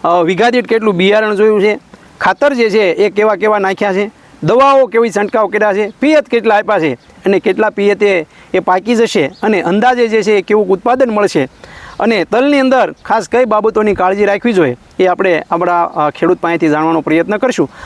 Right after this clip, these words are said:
ત્યારે સૌપ્રથમ જે છે ભાઈનો પરિચય લઈ અને ત્યારબાદ જે છે એ મિત્રો આપણે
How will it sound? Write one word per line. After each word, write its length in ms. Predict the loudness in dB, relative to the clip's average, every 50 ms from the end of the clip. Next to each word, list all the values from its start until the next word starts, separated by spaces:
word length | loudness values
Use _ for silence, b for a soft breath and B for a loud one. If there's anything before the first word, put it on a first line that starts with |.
| B B B B
ત્યારે 180 | -2 0 0 0
સૌપ્રથમ 520 | 0 0 0 0 0 -2 -2 -2 0 0
જે 100 | 0 0
છે 80 | 0 0
ભાઈનો 320 | -2 -2 -2 0 -2 -2
પરિચય 360 | 0 0 0 0 0 0 0
લઈ 200 | 2 2 0 0
અને 180 | 0 -2 -2 -2
ત્યારબાદ 460 | 0 0 -2 0 2 2 0 0 0
જે 160 | 0 -2 0
છે 200 | 2 0 0 0 0
એ 100 | 0 0
મિત્રો 240 | 0 0 0 0 0
આપણે 280 | 0 2 0 0 -2